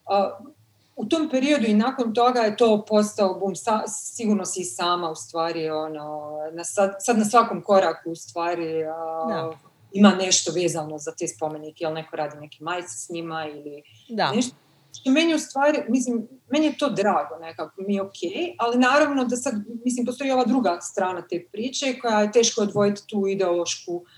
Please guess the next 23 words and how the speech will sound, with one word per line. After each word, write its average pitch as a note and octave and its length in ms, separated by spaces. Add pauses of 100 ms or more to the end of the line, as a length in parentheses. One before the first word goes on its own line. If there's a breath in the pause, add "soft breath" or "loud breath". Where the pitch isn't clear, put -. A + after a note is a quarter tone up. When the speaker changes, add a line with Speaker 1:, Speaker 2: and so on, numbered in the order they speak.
(280 soft breath)
Speaker 1:
stranu G3+ 400 (100)
od G3 220
Speaker 2:
Da. F3 220
Speaker 1:
te F3 140
umjetničke, - 760
pa, A#3+ 420 (220)
pa A#3+ 80
ta C4+ 180
tema C#4 300
sama C4+ 340
po B3 80
sebi B3 300
nije B3+ 240
baš B3 300
neka A3+ 300
najpopularnija F#3+ 960
tema G#3+ 460 (140)
i A#3+ 120
Speaker 2:
Jasno. D3+ 440 (640)
Speaker 1:
i A#3+ 60
meni C#4 200
je, A#3 300 (200)
o, A#3 380